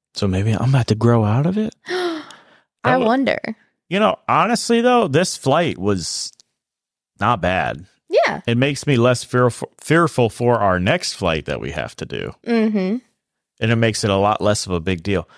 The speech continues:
Speaker 1: I don't like flying, but if I can get this fear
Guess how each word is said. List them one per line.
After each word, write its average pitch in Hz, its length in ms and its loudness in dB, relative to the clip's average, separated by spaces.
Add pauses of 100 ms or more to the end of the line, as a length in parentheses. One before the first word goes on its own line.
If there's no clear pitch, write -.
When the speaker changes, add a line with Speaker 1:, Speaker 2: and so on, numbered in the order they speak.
(440)
Speaker 1:
I 156 520 0 (1500)
don't 131 300 2
like 104 320 0
flying, 87 840 0
but 98 360 2 (420)
if - 140 -6
I 113 80 0
can 107 220 -2
get 120 280 -2
this 104 260 -2
fear 131 760 0